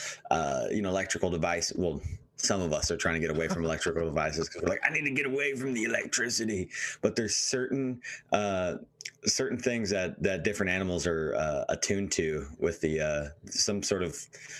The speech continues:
of these, uh, electrical devices. And it's, it's interesting. And the cats love being right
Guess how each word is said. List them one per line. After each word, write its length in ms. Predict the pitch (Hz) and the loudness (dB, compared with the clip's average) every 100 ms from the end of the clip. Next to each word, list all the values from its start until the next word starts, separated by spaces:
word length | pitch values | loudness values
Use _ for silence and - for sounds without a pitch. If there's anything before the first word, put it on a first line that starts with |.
| - | -2
of 120 | - 87 | 0 2
these, 280 | 98 82 | 2 2
uh, 180 | 90 87 | 2 2
electrical 580 | 76 90 87 95 95 90 | 2 0 0 0 2 2
devices. 580 | 82 78 90 92 87 78 | 0 0 0 0 0 0
And 160 | 82 82 | 0 0
it's, 200 | - - | -2 0
it's 160 | 87 - | 0 0
interesting. 640 | 98 95 87 80 82 80 | 0 0 0 0 0 0
And 120 | 87 | 0
the 80 | 85 | 0
cats 540 | - 101 113 - - - - - | 0 0 0 -2 -4 -6 -12 -4
love 440 | 78 90 95 101 92 | 0 0 0 -2 0
being 360 | 98 98 78 - | 0 0 -2 -2
right 500 | 98 98 90 101 | 0 2 0 -2